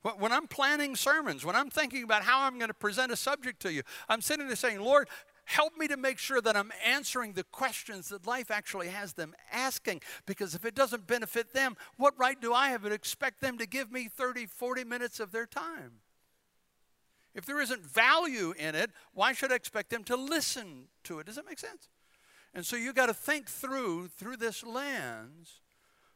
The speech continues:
of, of, of who they are, where they are, how, what do I need to do in order to communicate this effectively from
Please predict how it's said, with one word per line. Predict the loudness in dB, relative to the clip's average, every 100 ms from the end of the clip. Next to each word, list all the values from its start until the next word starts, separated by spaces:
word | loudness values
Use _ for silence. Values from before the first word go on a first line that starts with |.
| _
of, | -4 -2 -4 -8
of, | -8 -8 -8
of | -12 -12 -12
who | -8
they | -4 -4
are, | -2 -2 -4 -10 -8
where | -4 -2
they | -2
are, | -2 -2 -4 -14
how, | -16
what | -14 -14 -10 -8
do | -6
I | -8
need | -10 -12
to | -12
do | -10 -8 -8 -10 -14 -20 _ _ _ _ _ _ -14
in | -8
order | -4 -4
to | -4
communicate | -8 -10 -8 -6 -6 -6
this | -8 -8
effectively | -4 -4 -4 -4 -4
from | -4 -12 -4 -2 -2